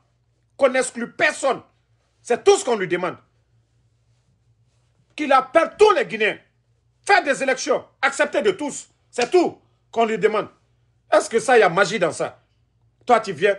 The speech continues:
on dirait, c'est toi seul qui as l'amour de la Guinée. Oui, on doit faire, oui,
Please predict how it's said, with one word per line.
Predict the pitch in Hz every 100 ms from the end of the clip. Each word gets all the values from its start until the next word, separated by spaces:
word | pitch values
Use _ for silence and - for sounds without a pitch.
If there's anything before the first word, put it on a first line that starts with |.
| -
on | 202
dirait, | 165 202 214 - -
c'est | 202 -
toi | 247
seul | 240 214
qui | 190
as | 170
l'amour | 190 202
de | 185
la | 170 170
Guinée. | 165 190 220 - 135
Oui, | 196 247 196 -
on | 196
doit | 180 214
faire, | - 220 220 - -
oui, | 208 240